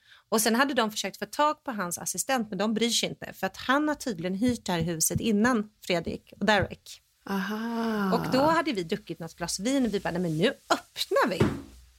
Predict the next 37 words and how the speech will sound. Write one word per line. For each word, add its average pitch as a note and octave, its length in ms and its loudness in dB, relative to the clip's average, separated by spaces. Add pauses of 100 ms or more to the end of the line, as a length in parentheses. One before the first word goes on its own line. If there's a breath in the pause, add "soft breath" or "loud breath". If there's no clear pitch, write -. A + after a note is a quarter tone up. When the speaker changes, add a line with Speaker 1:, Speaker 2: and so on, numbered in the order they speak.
(280)
Speaker 1:
Ja. D4 120 6
<laughs> - 1120 2
För D4 100 2
han G#3+ 180 4
Speaker 2:
Ja. F#3+ 120 4
Speaker 1:
kommer G4+ 140 2
ju G#4 60 2
aldrig, F#3 200 0
han G#3+ 140 -2
skiter A#3 260 -4
i - 20 -6
det. F#3+ 280 -2
Det F#3+ 80 -2
här - 20 2
är A#3 100 2
ju - 0 -
företag G3+ 540 4
Speaker 2:
Ja. F#3 40 2
Speaker 1:
som A3 140 -2
har G3 60 -4
skickat F3+ 640 -8
vinst G3 400 -4
och F3 100 -6
förlust. - 560 -6 (720 soft breath)
Speaker 2:
Mm. - 60 2
Speaker 1:
Nej, D4 100 6
men C#4 180 4
alltså A#3+ 160 0
Jenny, A#3+ 360 0
jag F#3+ 280 2
har D4 140 4
en A#3+ 80 0
helt G#3 340 0
ny F#3 120 -4
hiphop-garderob G#3+ 720 -2
här F#3+ 120 0
hemma. E3+ 300 -6